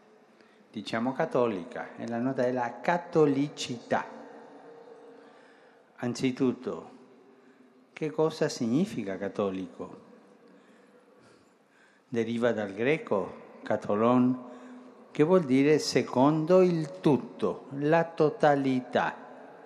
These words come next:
In che senso questa totalità si applica alla Chiesa?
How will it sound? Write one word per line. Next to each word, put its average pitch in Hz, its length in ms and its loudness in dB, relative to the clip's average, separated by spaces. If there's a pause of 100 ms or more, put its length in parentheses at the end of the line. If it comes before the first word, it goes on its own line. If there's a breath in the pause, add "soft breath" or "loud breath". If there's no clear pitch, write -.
(920 loud breath)
In 127 240 2
che 165 160 2
senso 104 560 2
questa 110 760 0
totalità 127 640 4
si 131 220 0
applica 123 480 2
alla 104 140 0
Chiesa? - 580 0